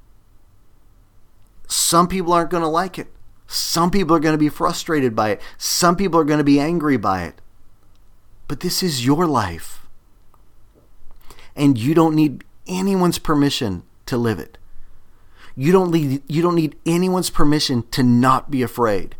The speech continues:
You don't need anyone's permission to live a life of possibility instead of limitation. You don't need anyone's permission to do that except your own.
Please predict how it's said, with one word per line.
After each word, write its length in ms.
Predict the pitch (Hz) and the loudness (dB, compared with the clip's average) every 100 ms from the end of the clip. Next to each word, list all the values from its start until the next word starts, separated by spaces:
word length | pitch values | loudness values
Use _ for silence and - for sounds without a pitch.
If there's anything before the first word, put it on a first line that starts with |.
| - - - | -14 -14 -6
You 160 | 123 147 | 2 4
don't 180 | 170 | 4
need 220 | 160 156 - | 4 0 0
anyone's 440 | 170 190 190 180 - | 2 2 2 0 2
permission 480 | 151 143 147 131 120 | 4 4 2 -2 -2
to 100 | 123 | 0
live 320 | 123 165 160 | 2 4 4
a 40 | |
life 320 | 139 135 135 | 4 4 2
of 100 | 139 | -2
possibility 720 | - 135 135 135 151 196 147 143 | 0 0 0 0 2 4 2 0
instead 480 | 139 - - 170 175 | 0 0 -2 -2 -2
of 120 | 160 | 0
limitation. 640 | 170 165 - 190 185 139 - - - | 0 -2 -2 -2 0 -2 -4 -10 -14
You 320 | 117 104 160 | -10 -4 2
don't 200 | 208 196 | 2 2
need 220 | 156 170 160 | 2 2 2
anyone's 400 | 196 202 185 - | 0 -2 -6 0
permission 460 | - 175 170 175 | 2 2 0 -2
to 100 | 156 | 0
do 160 | 135 135 | 2 4
that 340 | 117 101 - - - - - - - - - _ _ _ - - - - | 2 -2 -8 -18 -20 -20 -20 -20 -20 -20 -20 _ _ _ -20 -20 -10 -8
except 400 | 117 - 110 - | -4 -4 -4 -4
your 140 | 92 | -4
own. 240 | 80 67 | -4 -6